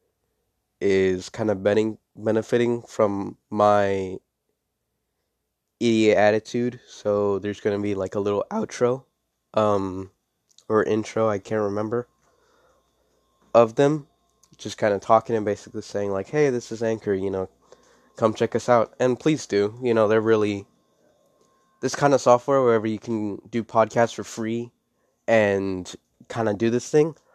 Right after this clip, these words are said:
it's really achieving a dream that I've always wanted to do, which is a podcast. I've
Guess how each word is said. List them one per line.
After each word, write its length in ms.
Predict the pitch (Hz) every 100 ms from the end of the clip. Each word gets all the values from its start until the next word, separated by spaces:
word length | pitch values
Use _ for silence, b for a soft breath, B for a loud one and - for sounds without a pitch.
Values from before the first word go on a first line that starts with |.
| b b
it's 180 | 110 -
really 240 | 127 127
achieving 440 | 110 - 117 110 104
a 40 |
dream 300 | 95 104 104
that 120 | 104
I've 100 | 95
always 420 | 98 101 104 98
wanted 280 | 98 98 98
to 60 | 98
do, 340 | 98 104 110 -
which 200 | 101 -
is 120 | 95
a 60 | 98
podcast. 560 | 98 95 - 113 -
I've 120 | 98